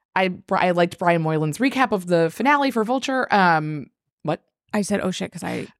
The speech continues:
Speaker 2: need to read it.
Speaker 1: Oh, okay.
Speaker 2: Okay.
Speaker 1: Oh, I was like, I was like, "Should I not
Speaker 2: <laughs>
Speaker 1: bring
Speaker 2: No,
Speaker 1: up,
Speaker 2: no, I
Speaker 1: um,
Speaker 2: just
Speaker 1: a friend?" Um,
Speaker 2: No, no, no.
Speaker 1: first?
Speaker 2: We love, we love
Speaker 1: Um,
Speaker 2: the president of the institute. I just need to read it.
Speaker 1: Um, and, and he was like, "The one thing Sai can't say is she just doesn't like Jessel."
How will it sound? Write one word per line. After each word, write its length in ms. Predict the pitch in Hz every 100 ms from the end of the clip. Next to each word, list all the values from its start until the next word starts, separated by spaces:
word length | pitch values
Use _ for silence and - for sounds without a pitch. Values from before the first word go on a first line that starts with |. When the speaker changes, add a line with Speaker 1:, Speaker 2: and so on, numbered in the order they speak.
| -
Speaker 2:
need 160 | 196
to 60 | 170
read 140 | 165 -
it. 80 | -
Speaker 1:
Oh, 180 | 170
okay. 180 | 175 -
Speaker 2:
Okay. 80 | 180
Speaker 1:
Oh, 80 | 160
I 100 | 190
was 120 | 185
like, 100 | 190
I 60 | 196
was 80 | 196
like, 100 | 180
"Should 140 | 190
I 40 |
not 220 | 190 190 -
Speaker 2:
<laughs> 60 | -
Speaker 1:
bring 120 | 185
Speaker 2:
No, 80 | 202
Speaker 1:
up, 80 |
Speaker 2:
no, 80 | 320
I 80 | 190
Speaker 1:
um, 180 | 160 151
Speaker 2:
just 180 | 370 -
Speaker 1:
a 120 | 190
friend?" 220 | 202 202 294 -
Um, 240 | 240 285
Speaker 2:
No, 100 | 285
no, 80 | 262
no. 120 | 226
Speaker 1:
first? 100 | -
Speaker 2:
We 100 | 247
love, 280 | 269 254 240
we 80 | 254
love 140 | 233
Speaker 1:
Um, 60 | 185
Speaker 2:
the 60 | 214
president 440 | 226 190 196 156
of 140 | 175
the 220 | 175 165 147
institute. 380 | 175 170 170 -
I 120 | 196
just 160 | 185 180
need 140 | 156
to 80 | -
read 140 | 123
it. 40 | -
Speaker 1:
Um, 300 | 208 185 180 -
and, 280 | 185 180 -
and 200 | 202 196
he 180 | 190 226
was 240 | 214 190
like, 340 | 196 185 170 - _ _ -
"The 100 | 190
one 260 | 196 214 220
thing 220 | 240 214
Sai 300 | 185 196 185
can't 280 | 180 185 -
say 340 | - 233 190 -
is 180 | 180 -
she 120 | 214
just 180 | 208 160
doesn't 340 | 202 208 220
like 360 | 156 196 196 -
Jessel." 480 | 202 - - -